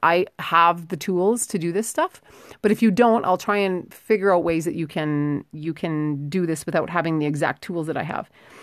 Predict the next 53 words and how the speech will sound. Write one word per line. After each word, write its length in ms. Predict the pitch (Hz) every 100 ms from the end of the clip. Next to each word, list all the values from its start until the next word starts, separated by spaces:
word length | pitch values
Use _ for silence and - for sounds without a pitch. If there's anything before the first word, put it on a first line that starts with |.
| - - _
So 160 | -
I 100 | -
have 160 | 220 277
something 260 | 254 240 226
called 200 | 202 180
a 40 |
wobble 360 | 156 165 160 156
chair, 400 | - - 175 - - _ -
and 100 | 156
I 40 |
got 140 | 160 185
it 60 |
from 140 | - 254
a 40 |
chiropractor 560 | - 190 185 175 - 170
in 140 | 160
Victoria, 420 | 175 - 160 147
B 120 | 151
C. 340 | 190 - 131 165 _ - _ _ _ _ _ _ _ _
And 100 | 175
I 60 | 175
think 200 | 214 233
you 60 |
can 160 | 254 262
get, 200 | 185 160
like, 180 | 175 156
I 80 |
know 140 | 190 214
my, 420 | 175 170 170 165
there's 200 | 165 170
a 60 | 165
chiropractor 440 | 175 160 170 175
that's 220 | 151 -
close 360 | - 170 147 -
to 120 | -
me 100 | 175
now 280 | 151 160 165
that 180 | 151 - _ - - _ _
he 320 | - 226 214
believes 340 | 190 190 170
in 100 | 151
this 120 | 165 143
stuff, 160 | -
and 100 | 139
he 140 | 151 170
has 280 | 160 156
one 120 | 160 151
of 40 |
these. 120 | 147
And 120 | 175
it's 140 | 202 196
just 220 | 294 -
a, 160 | 381